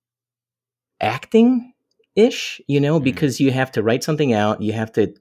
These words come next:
Speaker 1: kinda memorize it or at least read off it in a very well articulate way. And, and I'm not, I don't, f-, I've never been a very well-spoken person. And I used to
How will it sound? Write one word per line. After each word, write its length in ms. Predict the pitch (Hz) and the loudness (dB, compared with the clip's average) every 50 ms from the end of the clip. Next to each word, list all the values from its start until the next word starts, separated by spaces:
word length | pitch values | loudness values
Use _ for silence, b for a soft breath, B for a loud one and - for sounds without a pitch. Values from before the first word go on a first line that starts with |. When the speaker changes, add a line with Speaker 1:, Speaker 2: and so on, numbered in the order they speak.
| _ _ | _ _
Speaker 1:
kinda 680 | - - - 175 185 202 208 208 208 202 202 202 196 190 | -16 -8 -4 -2 0 0 0 0 0 0 0 2 2 2
memorize 520 | 190 185 185 185 180 180 185 185 185 170 | 2 2 2 0 0 0 -2 -2 -2 0
it 60 | 170 143 | 0 2
or 60 | 131 | 2
at 80 | 117 | 2
least 220 | 120 147 147 - - | 2 0 -2 -4 -4
read 220 | 104 110 120 123 | -2 0 2 2
off 260 | 123 117 120 120 - | 2 2 0 0 -2
it 140 | 127 123 113 - | -4 -6 -4 -4
in 120 | 107 107 | -4 -2
a 140 | 104 101 90 82 - _ _ _ _ _ _ _ | -2 -2 -2 -4 -8 _ _ _ _ _ _ _
very 400 | - - 104 104 107 107 - - _ _ _ _ _ _ _ _ _ | -6 -2 0 2 2 0 -2 -6 _ _ _ _ _ _ _ _ _
well 340 | - 90 87 92 101 107 113 | -6 -2 0 0 2 2 0
articulate 560 | 104 95 - - 104 104 - 101 101 101 - | 0 -2 -4 -6 -8 -8 -6 -8 -8 -8 -10
way. 280 | 95 92 87 95 107 123 | -10 -10 -8 -6 -6 -6
And, 160 | 117 104 - B B B B B B B B B B _ _ _ | -6 -8 -10 B B B B B B B B B B _ _ _
and 180 | 127 123 113 - - | -10 -10 -10 -8 -6
I'm 200 | 117 143 175 185 | -4 -4 -2 -2
not, 240 | 190 180 151 - - | -2 -2 -2 -4 -4
I 100 | - 139 | -4 -2
don't, 100 | 160 175 185 | -2 -2 -4
f-, 180 | - - - - - - | -6 -10 -18 -18 -14 -10
I've 220 | 107 123 113 123 | -8 -8 -6 -4
never 240 | 135 156 170 185 165 | -6 -4 -4 -4 -4
been 160 | 135 156 151 | -2 -2 -2
a 60 | 139 117 | -2 -4
very 320 | 117 135 139 135 120 113 107 - _ _ _ _ _ _ - - _ _ _ _ _ _ | -4 -2 -2 0 -2 -2 -4 -8 _ _ _ _ _ _ -20 -20 _ _ _ _ _ _
well-spoken 1120 | - 120 117 127 123 120 120 117 - - - - 127 120 117 117 - 123 101 95 95 95 - _ _ _ _ _ _ _ _ _ _ _ - | -8 -4 0 2 2 2 2 0 -2 -6 -4 0 2 2 2 0 -2 -4 -4 -4 -6 -8 -12 _ _ _ _ _ _ _ _ _ _ _ -20
person. 580 | - - - 117 113 - - - - - - - | -10 -4 -2 0 0 0 -4 -8 -10 -10 -10 -8
And 200 | - 117 113 113 | -6 -6 -4 -2
I 100 | 113 117 | -2 -2
used 260 | 120 147 170 170 - - | -2 -2 -4 -6 -6 -4
to 320 | 127 107 98 87 80 98 | -4 -2 -2 -4 -8 -12